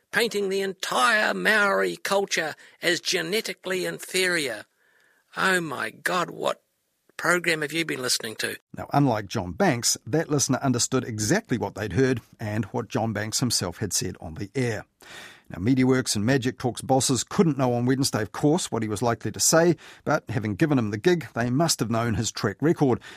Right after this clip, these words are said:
Speaker 2: because it's far from the first time John Banks has outraged the public as a part-time talkback host. Praising his earlier caller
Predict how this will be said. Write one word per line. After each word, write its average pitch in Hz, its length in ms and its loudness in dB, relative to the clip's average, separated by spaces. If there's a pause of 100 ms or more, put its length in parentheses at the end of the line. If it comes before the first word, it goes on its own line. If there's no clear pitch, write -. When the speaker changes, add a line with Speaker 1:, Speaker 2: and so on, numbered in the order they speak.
(140)
Speaker 2:
because 139 260 0
it's 135 220 0
far 139 220 2
from 117 160 0
the 117 80 0
first 196 340 2
time 123 260 2
John 131 280 2
Banks 131 300 2
has 117 220 0
outraged 127 500 -2
the 143 60 0
public 123 460 -2
as 123 140 -4
a 139 40 -2
part-time 101 600 -4
talkback 147 500 0
host. 120 340 0 (460)
Praising 175 440 2
his 135 220 2
earlier 180 300 6
caller 156 400 4